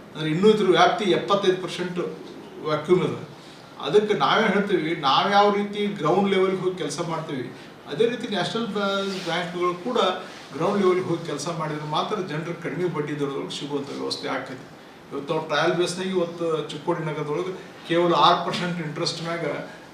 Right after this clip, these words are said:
ಡಿಪಾಸಿಟ್ ಕಲೆಕ್ಟ್ ಮಾಡಿ ಹತ್ತು ಪರ್ಸೆಂಟ್ ಇಂಟ್ರೆಸ್ಟ್ ನ್ಯಾಗ ಸಾಲ ಕೊಡುವಂಥ ವ್ಯವಸ್ಥೆ ಇವತ್ತು ಸಾವರ್ಕರ್ ಸಂಸ್ಥೆ ಚಿಕ್ಕೋಡಿ ಒಳಗೆ ಮಾಡೈತಿ. ಟ್ರಯಲ್ ಬೇಸ್ ಮ್ಯಾಗ ಮಾಡೀವಿ. ಇವತ್ತು ಅದು ಕೇವಲ ಎರಡು ವರ್ಷನಾಗ ಒಂದು ಕೋಟಿ ರೂಪಾಯಿ ಮೇಲ್ಪಟ್ಟು ಡಿಪಾಸಿಟ್ ಹೋಗೈತಿ.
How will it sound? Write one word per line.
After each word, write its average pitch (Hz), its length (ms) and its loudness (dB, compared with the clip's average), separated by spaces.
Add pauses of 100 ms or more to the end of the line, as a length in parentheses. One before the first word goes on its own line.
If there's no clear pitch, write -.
ಡಿಪಾಸಿಟ್ 170 440 0
ಕಲೆಕ್ಟ್ 156 260 -4
ಮಾಡಿ 185 140 -4
ಹತ್ತು 175 320 -4
ಪರ್ಸೆಂಟ್ 175 300 -4
ಇಂಟ್ರೆಸ್ಟ್ 156 400 -6
ನ್ಯಾಗ 160 180 -4 (520)
ಸಾಲ 156 280 4
ಕೊಡುವಂಥ 165 380 0
ವ್ಯವಸ್ಥೆ 147 340 -2
ಇವತ್ತು 147 1000 -2
ಸಾವರ್ಕರ್ 160 480 0
ಸಂಸ್ಥೆ 165 460 -4
ಚಿಕ್ಕೋಡಿ 143 400 -8
ಒಳಗೆ 143 160 -2
ಮಾಡೈತಿ. 131 440 -6 (460)
ಟ್ರಯಲ್ 156 280 0
ಬೇಸ್ 160 200 2
ಮ್ಯಾಗ 147 120 -4
ಮಾಡೀವಿ. 135 260 -2
ಇವತ್ತು 147 160 -4
ಅದು 143 120 -2 (460)
ಕೇವಲ 175 260 4
ಎರಡು 170 200 4
ವರ್ಷನಾಗ 190 380 0
ಒಂದು 156 200 -4
ಕೋಟಿ 180 180 6
ರೂಪಾಯಿ 175 260 -2
ಮೇಲ್ಪಟ್ಟು 156 340 -4
ಡಿಪಾಸಿಟ್ 135 380 -4
ಹೋಗೈತಿ. 120 280 -8